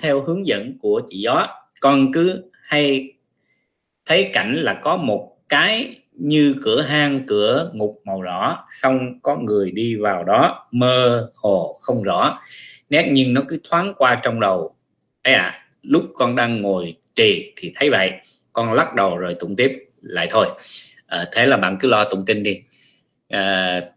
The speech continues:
cứ suy nghĩ mấy cái đó riết, thành ra ngủ ấm ma hay là ngoại ma nó,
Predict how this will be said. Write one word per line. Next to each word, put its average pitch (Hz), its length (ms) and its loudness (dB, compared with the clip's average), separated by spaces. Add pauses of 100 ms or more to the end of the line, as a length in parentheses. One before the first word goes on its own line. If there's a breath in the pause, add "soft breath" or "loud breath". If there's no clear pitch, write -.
(180)
cứ 139 160 6
suy 135 200 2
nghĩ 107 220 2
mấy 135 140 2
cái 135 120 2
đó 135 120 6
riết, 143 220 2 (120)
thành 98 180 -4
ra 101 80 -2
ngủ 101 220 -2
ấm 131 140 0
ma 104 380 0
hay 104 120 -6
là 98 120 -8
ngoại 90 340 -12
ma 101 220 0
nó, 110 140 -2